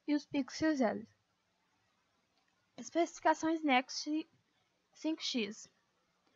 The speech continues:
Tela L C D I P S de cinco vírgula duas polegadas com resolução Full H D. Chipset Qualcomm Snapdragon oitocentos e oito hexa-core sessenta e quatro bit, com velocidade média de dois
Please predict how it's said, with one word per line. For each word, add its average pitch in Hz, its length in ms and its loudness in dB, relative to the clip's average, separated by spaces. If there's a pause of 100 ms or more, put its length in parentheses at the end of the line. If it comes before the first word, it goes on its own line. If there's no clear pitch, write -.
(160)
Tela 294 240 6
L 262 160 4
C - 160 -12
D 233 260 -6 (500)
I 285 120 0
P - 120 -4
S 233 320 2
de 233 140 -2
cinco 294 300 -2
vírgula 240 340 4
duas 220 220 -2
polegadas 214 420 -4
com 262 120 2
resolução 226 1080 -2
Full 254 220 2
H 233 200 6
D. 220 240 4 (1800)
Chipset 254 680 0
Qualcomm 233 440 4 (240)
Snapdragon 233 800 2
oitocentos 240 460 -2
e 226 60 -4
oito 208 260 -4
hexa-core 226 640 -2 (140)
sessenta 254 340 -2
e - 20 2
quatro 226 300 -2
bit, 240 400 -2 (380)
com 269 100 -4
velocidade 233 500 0
média 220 300 0
de 220 100 -6
dois 254 320 4